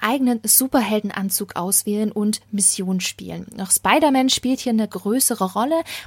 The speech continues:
Man kann aber auch Black Panther, Ant-Man und The Wasp sehen. Und das ist alles Teil des Disney Oceaneers Club, den man,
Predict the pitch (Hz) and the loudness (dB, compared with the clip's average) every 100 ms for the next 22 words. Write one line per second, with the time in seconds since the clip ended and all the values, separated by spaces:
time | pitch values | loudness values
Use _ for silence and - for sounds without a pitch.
0 | - 202 - 349 339 269 254 233 233 - | -12 -8 -4 -2 2 2 2 0 -2 -2
1 | 233 254 254 233 233 220 - 226 240 - | -2 0 0 0 0 0 0 0 0 0
2 | 226 226 226 220 208 214 - 196 190 196 | 2 4 2 2 2 2 0 -2 0 2
3 | 208 - - - 202 214 220 - - - | 4 2 0 0 2 2 2 -2 -16 -8
4 | 190 214 - - - 240 349 349 - - | -2 0 0 -2 2 2 2 -4 -4 -2
5 | 220 226 247 - - - 214 208 - 226 | 0 0 -2 -8 -16 -6 -2 0 4 4
6 | 226 208 - 220 - 185 175 - - 190 | 4 0 0 0 0 -2 0 0 0 -2
7 | 220 - 214 233 240 | -2 0 4 6 6